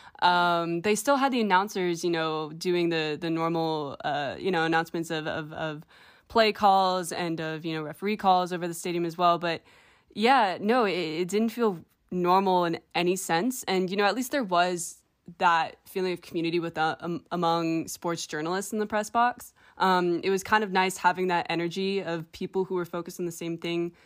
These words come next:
in the same room. Um, it's crazy. I almost, like, I was sitting there and I was like, "This is what, you know, I'm missing in, in my college campus, of people,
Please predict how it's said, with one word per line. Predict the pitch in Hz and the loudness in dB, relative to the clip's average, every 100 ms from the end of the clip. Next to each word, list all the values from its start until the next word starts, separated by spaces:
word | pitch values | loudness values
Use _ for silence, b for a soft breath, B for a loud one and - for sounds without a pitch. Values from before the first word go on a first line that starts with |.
| b b | b b
in | 190 | -6
the | 175 | -4
same | 180 170 | -2 0
room. | 170 208 240 - b b - | 0 0 -2 -8 b b 0
Um, | 185 185 185 - | 4 4 2 0
it's | 196 - | -2 2
crazy. | 208 196 202 | 2 2 2
I | 185 | 4
almost, | 185 196 | 2 0
like, | 202 175 - - - | -2 -2 -6 -8 0
I | 185 | 0
was | 185 | 0
sitting | - 185 | -2 0
there | 185 | 0
and | 180 | 0
I | |
was | 175 | -2
like, | 175 | -4
"This | 208 214 | -6 -4
is | 220 | -4
what, | 185 175 170 - | -2 0 0 0
you | 175 | -2
know, | 170 165 | 0 0
I'm | 156 165 | 0 0
missing | 170 180 170 | -2 -2 -2
in, | 165 156 - | -2 -4 -6
in | 175 | -6
my | 160 | -4
college | - 165 165 | -2 -2 -2
campus, | - 180 180 160 160 | -2 -4 -2 -6 -8
of | 160 | -10
people, | - 170 175 165 165 | -8 -6 -4 -4 -6